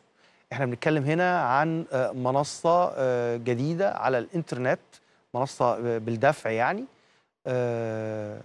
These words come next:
اسمها ديزني بلس. ديزني بلس جت، آه، المسؤولة، أعتقد إنه كان، مش فاكر، كان، آه، عضو مجلس إدارة ولا رئيس مجلس الإدارة، المهم إن هم جم في لحظة من اللحظات وأعلنوا بشكل مباشر إنه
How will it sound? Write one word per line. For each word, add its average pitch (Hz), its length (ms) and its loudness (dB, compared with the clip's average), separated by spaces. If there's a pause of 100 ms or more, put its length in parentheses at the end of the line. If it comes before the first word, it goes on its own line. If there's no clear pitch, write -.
(140)
اسمها 156 240 2
ديزني 131 440 0
بلس. - 380 -8 (920)
ديزني 147 400 0
بلس - 440 0 (140)
جت، - 460 0
آه، 117 380 0
المسؤولة، 117 960 -2
أعتقد 113 500 -2
إنه 127 200 -2
كان، 117 400 -6
مش 117 180 -10
فاكر، 131 320 -4 (520)
كان، 117 340 -4
آه، 110 400 -4
عضو 135 140 0
مجلس 139 200 0
إدارة 135 220 2
ولا 117 160 2
رئيس 113 220 -6
مجلس 131 220 -4
الإدارة، 127 460 0
المهم 185 260 -2
إن 143 140 -2
هم 156 200 0
جم 139 140 -2
في 139 140 -6
لحظة 143 220 2
من 127 60 0
اللحظات 113 560 -2
وأعلنوا 127 360 0
بشكل - 300 -8
مباشر 170 440 -2 (640)
إنه 185 360 2